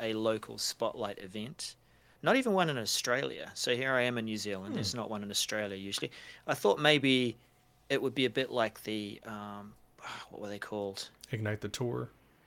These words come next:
Speaker 1: Ignite the Tour, that's right, where it
Speaker 2: Yeah.
Speaker 1: might have been in a few more locations, but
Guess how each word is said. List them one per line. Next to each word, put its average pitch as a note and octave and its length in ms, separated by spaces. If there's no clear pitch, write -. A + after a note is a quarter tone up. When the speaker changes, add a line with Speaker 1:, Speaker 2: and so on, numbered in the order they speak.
Speaker 1:
Ignite D#3+ 340
the B2 80
Tour, A2+ 340
that's A2 200
right, G2 340
where G#2+ 180
it A2 120
Speaker 2:
Yeah. G#2+ 60
Speaker 1:
might A#2 140
have G#2 100
been G#2+ 160
in G2+ 100
a G2+ 40
few - 260
more G2 140
locations, G#2 680
but - 220